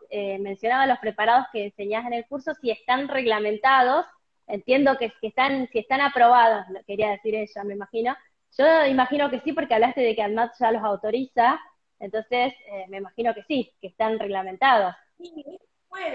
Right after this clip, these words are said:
Speaker 2: ver, o, a ver, la cosmética, eh, la cosmética natural, bueno, ustedes desde agna saben perfectamente que están luchando por al-,
Speaker 1: Por
Speaker 2: por
Speaker 1: la ley.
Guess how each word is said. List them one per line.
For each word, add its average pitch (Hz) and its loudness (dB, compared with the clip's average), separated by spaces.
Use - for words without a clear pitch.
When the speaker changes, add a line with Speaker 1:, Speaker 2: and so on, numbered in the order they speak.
Speaker 2:
ver, 214 -8
o, 214 -8
a 226 -4
ver, 175 -12
la 247 -10
cosmética, 320 -8
eh, 202 -10
la 196 -10
cosmética 262 -10
natural, 254 -10
bueno, 196 -12
ustedes 214 -14
desde 202 -14
agna 214 -8
saben 208 -16
perfectamente 214 -16
que 220 -6
están 214 -10
luchando 233 -12
por 185 -8
al-, 180 -16
Speaker 1:
Por 240 4
Speaker 2:
por - 2
Speaker 1:
la 226 4
ley. 226 2